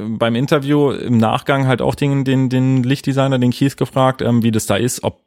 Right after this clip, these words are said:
das halt eine Bestimmung ist in Amerika. Kann ja sein, dass da irgendwie, dass es heißt, okay, es muss jeder einen Sitzplatz haben,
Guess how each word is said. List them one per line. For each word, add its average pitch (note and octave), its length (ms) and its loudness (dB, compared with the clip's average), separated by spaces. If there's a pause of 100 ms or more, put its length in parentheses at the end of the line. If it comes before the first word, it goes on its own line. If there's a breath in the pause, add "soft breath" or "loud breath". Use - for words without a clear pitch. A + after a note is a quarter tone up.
(100)
das A2+ 180 -2
halt G2 140 -2
eine A2+ 100 0
Bestimmung D#3 400 0
ist G#2+ 140 0
in G#2+ 100 2
Amerika. G#2+ 380 0
Kann G#2 160 -2
ja A2 80 0
sein, A#2 200 0
dass G#2 120 -4
da G#2 200 0
irgendwie, A2 340 0
dass G#2+ 160 0
es G#2+ 140 -4
heißt, A2+ 220 -2
okay, A#2 200 0
es A#2+ 120 0
muss A2+ 160 2
jeder B2 180 2
einen B2 100 0
Sitzplatz C3 380 -2
haben, A#2+ 280 0